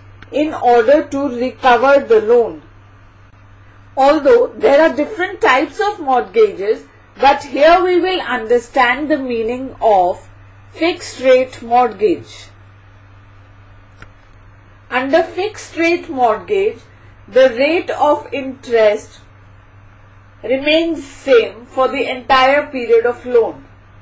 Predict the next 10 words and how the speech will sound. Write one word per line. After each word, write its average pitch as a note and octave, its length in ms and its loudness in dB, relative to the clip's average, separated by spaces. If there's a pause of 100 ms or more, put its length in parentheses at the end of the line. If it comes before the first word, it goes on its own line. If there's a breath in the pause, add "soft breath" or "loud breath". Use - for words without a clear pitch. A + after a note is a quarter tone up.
(800)
Now D4+ 340 4
we F#4+ 140 0
will F#4+ 240 -4
discuss - 760 0 (300)
monthly D4 680 0
mortgage C4 800 0
payments. B3 960 -8 (3750)
The B3 140 4
loan D#4+ 480 0 (100)
is C#4+ 400 0